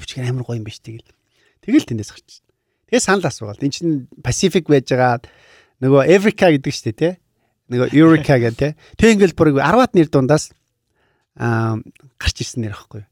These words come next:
Тэгээд томьёо, томьёогийнхын зорилго нь юу вэ гэхээр таны таныг одоо тий хүсэл мөрөөдөлтөд хүрэх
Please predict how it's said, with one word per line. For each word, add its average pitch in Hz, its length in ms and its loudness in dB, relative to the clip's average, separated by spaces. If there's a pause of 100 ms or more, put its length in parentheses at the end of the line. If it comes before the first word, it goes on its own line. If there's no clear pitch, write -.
(120)
Тэгээд 135 320 -4
томьёо, 135 400 -2
томьёогийнхын 147 560 -2
зорилго 127 240 0
нь 123 160 -2
юу 117 80 -2
вэ 147 240 -10
гэхээр - 0 - (240)
таны 139 480 0 (160)
таныг 143 400 0
одоо 110 240 -4
тий 170 160 -4 (640)
хүсэл 139 240 -8
мөрөөдөлтөд 120 480 -2
хүрэх 110 220 -8